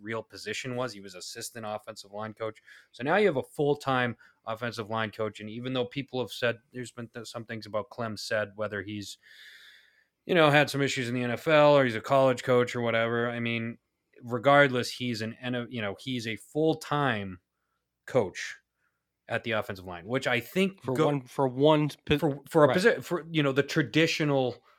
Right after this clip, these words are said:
Speaker 1: coaching tree of an offense, we fall under that this year, where last year it was
Speaker 2: <laughs>
Speaker 1: just,
Speaker 2: Right.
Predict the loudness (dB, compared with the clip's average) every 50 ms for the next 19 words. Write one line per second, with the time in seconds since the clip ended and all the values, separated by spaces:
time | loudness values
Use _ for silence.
0 | _ _ _ _ _ _ _ -8 4 6 6 6 6 4 0 0 0 0 0 -2
1 | -6 -6 -4 -4 -2 -2 -2 -2 -2 -2 -2 -2 0 0 -2 -2 -2 -6 -8 -6
2 | -8 -10 -10 -12 -16 _ _ _ _ _ _ _ -4 -2 -2 -2 -2 -4 -6 -10
3 | -16 -20 -20 -20 -20 -4 2 6 6 8 8 6 4 4 0 -2 -4 -4 -6 -6
4 | -8 -10 -12 -12 -10 -10 -10 -8 -6 -6 -2 2 4 6 6 4 4 0 -2 -2
5 | -2 -2 -4 -6 -8 -8 -6 -6 -6 -8 -8 -10 -8 -6 -6 -4 -4 -6 -8 -10